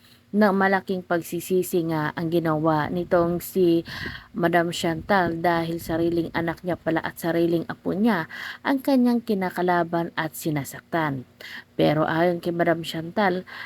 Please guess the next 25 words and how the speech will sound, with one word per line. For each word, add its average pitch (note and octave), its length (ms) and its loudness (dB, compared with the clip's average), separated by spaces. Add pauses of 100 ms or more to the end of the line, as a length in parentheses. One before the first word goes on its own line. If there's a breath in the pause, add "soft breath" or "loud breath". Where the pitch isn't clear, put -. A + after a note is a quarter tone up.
(180 loud breath)
kailangan A3+ 560 4
niya G#3+ 160 0
pa G3 160 -2
rin G3 160 0
gumawa F3+ 480 0
ng E3+ 160 -6
paraan D#3+ 480 2
para E3 480 0
mapatunayan D#3 1120 0 (320 loud breath)
na - 160 -2
kung B3+ 240 2
totoo - 400 2
nga F#3+ 240 2
ba F3+ 240 0
ang - 80 -12
sinasabi D#3+ 800 2 (560 loud breath)
ni E3+ 160 0
Apo E3+ 640 2 (560)
na E3+ 240 0
nga E3 200 -2 (120)
si F3+ 160 4
Lynette E3 480 2
ang D#3+ 160 0
totoo E3 320 2
niyang D#3 560 0